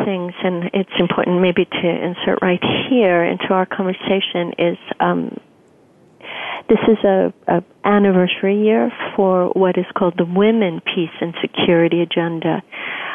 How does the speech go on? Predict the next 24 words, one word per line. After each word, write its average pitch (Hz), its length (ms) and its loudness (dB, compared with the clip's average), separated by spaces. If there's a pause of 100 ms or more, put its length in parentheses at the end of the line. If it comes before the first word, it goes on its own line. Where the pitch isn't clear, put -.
(140)
Uh, 180 300 4 (200)
many 180 480 6 (140)
people 180 300 0
may 170 260 0
recall, 170 680 0 (180)
uh, 175 400 0 (160)
twenty 220 320 2
years 170 240 -2
ago 170 420 0 (760)
at - 160 0
the 175 80 0
Beijing, 170 680 0 (280)
uh, 180 260 0
Women's 180 420 0
Congress 165 440 0 (340)
of, 160 220 2 (340)
um, 170 380 0 (960)
uh, 170 260 4
then 180 420 2 (120)
First 175 200 -2
Lady 165 400 0
Hillary 165 400 0
Rodham 160 300 -2 (240)
Clinton 165 480 0